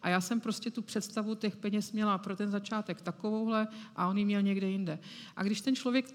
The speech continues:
tlačí na pilu a dostane vás do rohu, protože ho opravdu potřebujete, a vezmete ho, tak on strašně sám riskuje, protože kdykoliv se mu co by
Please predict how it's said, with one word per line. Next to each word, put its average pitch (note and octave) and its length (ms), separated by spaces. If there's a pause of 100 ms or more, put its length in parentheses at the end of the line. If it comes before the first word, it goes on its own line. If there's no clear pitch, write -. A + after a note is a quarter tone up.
tlačí A3+ 360
na A#3+ 120
pilu B3+ 360 (340)
a F#3 60
dostane G#3+ 360
vás A#3+ 200
do F#3+ 140
rohu, B3 220
protože A3 420
ho A3 100
opravdu A3 420
potřebujete, E3 840 (720)
a A3 80
vezmete G3 440
ho, D#3 240 (320)
tak G3+ 180
on B3 120
strašně A#3 420
sám A3+ 260
riskuje, A3 420
protože F#3+ 400
kdykoliv B3 500
se B3 160
mu A#3+ 140
co C#4 340
by B3+ 200